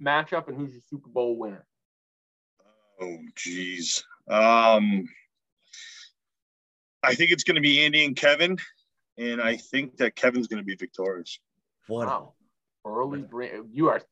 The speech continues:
Speaker 1: DeLuca is so offended. He invited you on today. You sent a really nice text.
Speaker 2: Listen, uh, you want me to be real or you want me to go with the, with
Speaker 3: No,
Speaker 2: the
Speaker 3: no, I, no, I appreciate it. I think
Speaker 1: We're
Speaker 3: it's
Speaker 1: teasing.
Speaker 3: crazy.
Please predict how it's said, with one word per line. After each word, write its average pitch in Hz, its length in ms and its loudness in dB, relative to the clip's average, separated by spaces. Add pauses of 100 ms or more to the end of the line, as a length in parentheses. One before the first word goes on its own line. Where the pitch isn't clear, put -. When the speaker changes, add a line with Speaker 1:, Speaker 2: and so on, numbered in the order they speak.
(380)
Speaker 1:
DeLuca 151 280 0
is 110 220 -6
so 127 180 2
offended. 113 300 -6
He 147 180 -6
invited 117 380 -4
you 135 140 -6
on 127 180 2
today. 139 200 -2
You 147 80 -14
sent 285 180 -6
a 165 40 -2
really 160 200 2
nice 147 260 0
text. 165 220 0
Speaker 2:
Listen, 254 380 6 (280)
uh, - 40 4
you 233 180 8
want 302 180 8
me 320 60 4
to 294 80 0
be 269 140 6
real 269 280 8
or 277 60 2
you 233 100 6
want 226 140 6
me 220 60 0
to 220 80 -2
go 220 180 2
with 214 120 -2
the, 208 100 -20
with - 100 0
Speaker 3:
No, 190 180 12
Speaker 2:
the 165 60 8
Speaker 3:
no, 180 100 8
I, 170 200 6 (100)
no, 185 140 6
I 170 120 8
appreciate 143 480 2
it. 147 120 4
I 139 60 6
think 160 100 6
Speaker 1:
We're 151 60 4
Speaker 3:
it's 175 80 2
Speaker 1:
teasing. 147 140 0
Speaker 3:
crazy. 143 280 -4